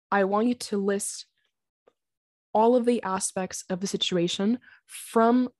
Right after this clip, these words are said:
a variety of angles and from the perspective of yourself and the perspective of the other or other persons, if there were other people involved. So in this step,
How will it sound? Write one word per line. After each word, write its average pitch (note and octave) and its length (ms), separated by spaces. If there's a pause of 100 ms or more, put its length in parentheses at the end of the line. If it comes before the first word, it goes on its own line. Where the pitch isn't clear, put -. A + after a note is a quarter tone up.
(320)
a G#3+ 60
variety G3 420
of F3+ 100 (100)
angles G#3 420
and G3 140
from F#3+ 100
the F#3+ 80
perspective G3 720
of F#3 120
yourself G3 680 (420)
and G#3 120
the G3 60
perspective G3 440
of E3+ 120 (280)
the F3+ 240
other G#3 440
or F3+ 200 (100)
other F3+ 220
persons, C4 800 (520)
if A#3 200
there A#3 100
were A3 120
other F#3+ 140
people F3+ 280
involved. - 380 (200)
So F#3+ 460 (800)
in G#3+ 180
this B3+ 140
step, G#3 380